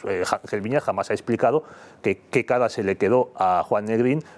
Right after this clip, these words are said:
cuando se enteró del pacto entre Alemania y, y la Unión Soviética, entre Hitler y Stalin, en el que se repartieron Polonia y otros territorios más. También se habría repartido España de haber seguido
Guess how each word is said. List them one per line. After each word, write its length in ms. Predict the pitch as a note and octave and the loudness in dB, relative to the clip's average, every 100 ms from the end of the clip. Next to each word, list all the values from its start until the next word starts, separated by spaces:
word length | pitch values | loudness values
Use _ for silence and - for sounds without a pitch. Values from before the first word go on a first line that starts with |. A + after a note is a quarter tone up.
| - | -4
cuando 260 | A2 G#2 G2 | -2 -2 -4
se 80 | G2 | -2
enteró 280 | F#2+ G2+ | 0 2
del 160 | G#2+ G#2 | 2 2
pacto 460 | A#2 - - A2+ A#2 | -2 -2 -2 -2 -2
entre 480 | - A2 G#2+ G2+ G#2+ - | -6 -2 2 4 2 0
Alemania 640 | G#2 G#2 B2 A#2+ B2+ - | -2 -2 -2 0 -2 -2
y, 460 | A2 G#2+ G#2 G2+ F#2+ - | -2 0 2 0 -2 -2
y 100 | G#2 | 0
la 120 | A2+ G2+ | 2 0
Unión 120 | A2+ | 0
Soviética, 540 | - A#2+ F#3 G2 G2+ | 2 2 0 0 -2
entre 160 | G2 G2+ | 0 -2
Hitler 360 | - A2+ A2+ | 0 2 2
y 120 | A2 A2+ | 2 -2
Stalin, 400 | - F#3 G2+ - - - | 0 -2 -2 -12 -18 -6
en 160 | G#2+ G#2 | 0 0
el 40 | |
que 120 | G2+ | 0
se 100 | - | -2
repartieron 640 | G2 G2 F#2+ G#2 A2+ A2+ | -2 0 0 2 2 0
Polonia 580 | G#2+ A#2 C3+ C3+ D3 E3 | 0 2 2 0 -2 -2
y 140 | - A2+ | 2 0
otros 340 | G#2+ A#2+ G2+ | 2 0 2
territorios 460 | - A2+ G2+ G2+ F#2+ | -2 -2 0 0 0
más. 180 | D3+ - - - - - - _ | -2 -4 -20 -18 -18 -20 -20 _
También 220 | F#2 F#2+ | -4 0
se 60 | A#2 | 0
habría 200 | A#2 F2+ | 2 0
repartido 460 | G#2+ F#2+ F#2 G2+ | 0 0 0 -2
España 400 | - C3+ A#2 E2 | 0 -2 -2 -10
de 80 | - | -2
haber 180 | F2 G2 | 0 -2
seguido 520 | - G2 G2+ G2 F#2+ | -2 -2 0 2 0